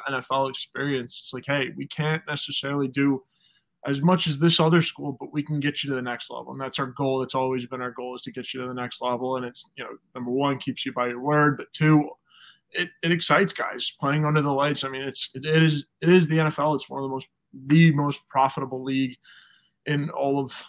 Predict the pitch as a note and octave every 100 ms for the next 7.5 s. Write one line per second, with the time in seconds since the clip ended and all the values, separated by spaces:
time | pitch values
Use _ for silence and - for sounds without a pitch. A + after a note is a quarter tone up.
0 | - - - C#3 D#3 C#3+ - - - C#3
1 | C3+ B2+ C3+ C#3 C#3 D3 _ D3 D3 D3
2 | C#3+ D3+ D3+ C#3 - C3+ _ _ - D#3+
3 | E3+ D#3 D3 D#3+ D#3+ C#3 C#3 D#3 D#3 D3
4 | C#3+ C#3 C#3 C#3+ - _ - - C3+ B2+
5 | B2 A#2+ - C3+ - - D3 D3 D3+ D#3+
6 | D3 - - D#3 D#3+ C#3 C#3 C3+ B2+ C3
7 | C3+ C3 C3+ B2+ C#3